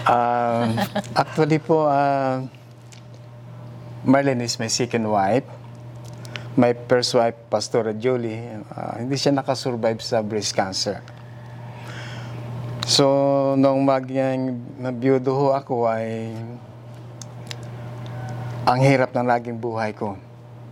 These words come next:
Pag nasa bakasyon, ang kasama ko ay mga bata, sa gabi lang. Pag araw, nag-iisa ako. So, bumalik po ako sa barko, bilang kapitan ng barko, I mean.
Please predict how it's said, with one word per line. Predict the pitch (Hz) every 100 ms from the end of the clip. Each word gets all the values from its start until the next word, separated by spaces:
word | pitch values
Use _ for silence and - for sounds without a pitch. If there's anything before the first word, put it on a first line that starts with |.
| - - -
Pag | 113 117
nasa | 120 127
bakasyon, | 117 120 123 120 151 147 151 143 - - - - - - - - - - - -
ang | 113
kasama | 117 123 127 120 123
ko | 127
ay | 117
mga | 120 117
bata, | 113 117 117 117 107
sa | - 120
gabi | 117 120
lang. | 123 135 120 - - -
Pag | 113
araw, | 110 123 135
nag-iisa | 139 123 117 113 107 - 113
ako. | 110 131 101 - - - - - - - - - - - - -
So, | - 151 147 147 147 143 143 143
bumalik | 131 147 160 160 117
po | 165
ako | 156 156
sa | -
barko, | 147 135 139 135 123 117 120 127 - - - - - - - - - - -
bilang | 123 113 113
kapitan | 117 127 123 120
ng | 117
barko, | 123 120 110
I | 104
mean. | 107 110 113